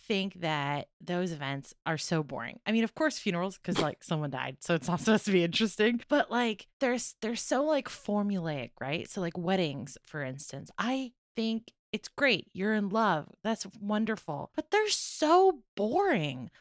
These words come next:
Like, let's go to a water park, or let's go, I don't know, to the lake or something. Like, I, why, both of those involved water. Let's go to the mountains where there's no rivers or lakes,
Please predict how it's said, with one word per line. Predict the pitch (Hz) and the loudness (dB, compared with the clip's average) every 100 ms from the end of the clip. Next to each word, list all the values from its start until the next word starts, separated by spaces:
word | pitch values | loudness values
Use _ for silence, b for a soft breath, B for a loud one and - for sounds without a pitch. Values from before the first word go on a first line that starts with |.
| b | b
Like, | 262 262 | -4 0
let's | 240 311 - | 0 0 -4
go | 320 | -2
to | 339 | 0
a | 311 277 | 0 0
water | 165 170 185 185 | 0 2 2 0
park, | - 147 127 - _ - | -2 -4 -4 -10 _ -4
or | 185 185 190 170 | 0 0 0 -4
let's | 175 208 - | -6 -6 -6
go, | - 220 208 202 196 - _ - | -6 -2 0 0 -2 -6 _ -2
I | 160 | 0
don't | 196 | 2
know, | 156 170 180 - | 0 -2 -4 -4
to | 214 196 208 - _ - | 0 2 0 -6 _ -2
the | 202 | 0
lake | 196 214 165 - - _ | 2 2 0 -6 -16 _
or | 202 | -4
something. | 190 - 170 151 143 | -2 -2 -2 -2 -2
Like, | 151 156 - | -4 -6 -8
I, | - - | -8 -6
why, | 147 156 160 | -2 -2 -4
both | 160 151 180 | -10 0 2
of | 190 | 4
those | 185 180 | 2 2
involved | 175 180 170 | 2 0 2
water. | 170 151 127 - | 2 2 0 -2
Let's | 233 | -2
go | - 269 247 185 _ - | 2 2 2 -2 _ -2
to | 302 | 0
the | 269 | 6
mountains | 226 147 151 156 160 - _ - | 6 4 0 -4 -6 -12 _ -6
where | 202 | 0
there's | 196 180 | 2 6
no | 226 | 8
rivers | 233 220 214 202 | 8 8 6 4
or | 202 | 6
lakes, | 202 165 - - - | 8 6 4 -12 -14